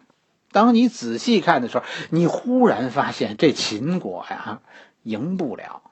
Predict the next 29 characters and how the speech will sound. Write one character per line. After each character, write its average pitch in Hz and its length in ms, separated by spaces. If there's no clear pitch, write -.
因 196 180
为 220 120
从 196 320
一 214 220
开 208 280
始， - 200
秦 247 520
国 151 200
的 147 100
进 131 340
攻 165 240
就 139 160
是 107 140
仓 208 400
促 139 240
进 110 220
攻， - 200
这 156 280
个 123 120
赵 214 340
国 107 580
可 - 180
真 127 320
的 95 140
是 - 260
有 104 360
备 135 360
而 - 160
来。 - 200